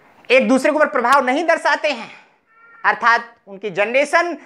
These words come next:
स्वतंत्र बनी रहती है। इसी वजह से उसे स्वतंत्र अभ्यूहन का नियम भी कहा जाता है। तो इसका ये क्या नि-, फिनोटाइप निकल के आता है, तो ये नाइन रेशियो थ्री रेशियो थ्री रेशियो वन कहलाता है। ये मेंडल का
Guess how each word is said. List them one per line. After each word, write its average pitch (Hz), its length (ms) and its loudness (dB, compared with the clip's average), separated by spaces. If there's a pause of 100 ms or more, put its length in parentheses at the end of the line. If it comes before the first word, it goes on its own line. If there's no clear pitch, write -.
स्वतंत्र 254 480 -2
बनी 220 220 -2
रहती 208 360 0
है। 220 240 4
इसी 220 240 -2
वजह 196 240 2
से 208 180 0
उसे 320 320 2 (220)
स्वतंत्र 214 440 0
अभ्यूहन 185 320 0
का 180 160 0
नियम 165 240 -4
भी 220 120 -4
कहा 156 240 -2
जाता 117 260 -6
है। - 220 -14 (960)
तो 208 80 4
इसका 202 240 2
ये 220 320 4 (1700)
क्या 240 120 6
नि-, 233 120 0
फिनोटाइप 240 540 0
निकल 240 240 -2
के 240 140 -2
आता 208 220 4
है, 220 160 4
तो 220 160 -2
ये 208 240 -2
नाइन 214 260 0
रेशियो 214 300 -2
थ्री 220 220 -8
रेशियो 196 300 -2
थ्री 202 220 -8
रेशियो 190 360 -2
वन 165 220 2 (180)
कहलाता 185 400 2
है। 190 520 0
ये 220 140 2
मेंडल 196 340 0
का 254 260 2